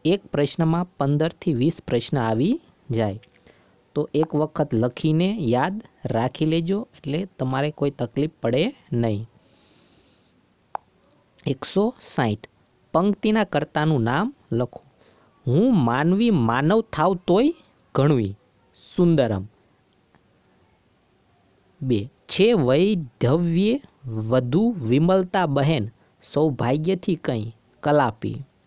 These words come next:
"મંગલ મંદિર ખોલો દયામય, મંગલ મંદિર ખોલો", નરસિંહરાવ દિવેટિયા. "અસત્યો માહીથી પ્રભુ પરમ સત્ય તું લઈ જા",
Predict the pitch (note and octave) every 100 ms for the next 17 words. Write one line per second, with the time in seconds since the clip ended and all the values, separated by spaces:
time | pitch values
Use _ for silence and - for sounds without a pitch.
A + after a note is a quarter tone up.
0 | _ _ _ - - _ _ _ _ A#2
1 | B2+ D#3+ G3 A3+ E3 D3+ E3+ G3+ F#3+ -
2 | E3+ G#3+ G3+ D3 D3 C3+ A#2 A2 A2 C3+
3 | F3 A3 F3 D#3 D#3+ D#3 C3 - A2+ G2+
4 | G#2+ - A2 C3 C#3 - F#3 F#3 A#3+ E4
5 | _ - A#2 B2+ D3 C3+ A2+ A#2+ G2+ -
6 | _ _ _ _ - - _ _ _ _
7 | _ _ _ G#3+ - G3+ - - A#3+ A3+
8 | G#3 F#3 G#3+ - A#3 B3+ _ - A2+ G#2
9 | F3+ G#3+ - C#3 F3+ F3+ - D#3 - -
10 | G#3+ G#3 - C#3+ B2 A2+ G#2+